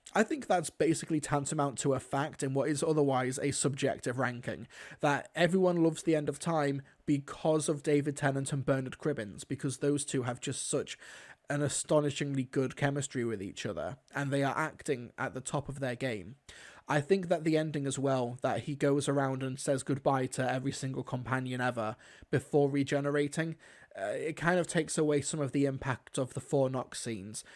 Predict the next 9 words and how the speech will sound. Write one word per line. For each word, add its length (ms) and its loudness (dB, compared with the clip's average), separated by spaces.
which 240 2
I, 100 2
the 140 2
Fornox 680 4
is 540 2
a 160 0
wonderful 640 2
scene 520 -4
generally, 640 2